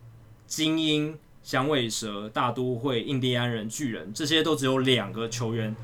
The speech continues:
在大联盟百大新秀榜。那比较差的，农场比较差，但这并不代表他农场一定就特别特别差，只是说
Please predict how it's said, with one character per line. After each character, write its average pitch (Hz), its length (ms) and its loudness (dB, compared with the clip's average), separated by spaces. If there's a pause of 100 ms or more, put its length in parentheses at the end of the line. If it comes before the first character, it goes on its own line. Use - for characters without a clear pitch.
(260)
在 143 140 4
大 139 160 8
联 120 100 4
盟 113 160 0
百 107 120 -2
大 113 140 -2
新 113 200 -4
秀 110 160 -2
榜。 - 160 -10 (360)
那 175 120 8
比 131 120 2
较 160 160 8
差 143 320 6
的， 123 160 4
农 143 160 0
场 156 160 2
比 123 60 0
较 127 100 4
差， 117 300 -4 (520)
但 262 260 10
这 285 100 4
并 254 180 8
不 233 60 6
代 233 120 12
表 156 140 10
他 190 80 12
农 165 180 6
场 - 200 2
一 127 80 -4
定 151 180 2
就 147 260 0 (140)
特 208 160 4
别 117 140 2
特 131 100 0
别 110 120 -2
差， 113 240 -2
只 120 100 -4
是 175 100 0
说 175 280 2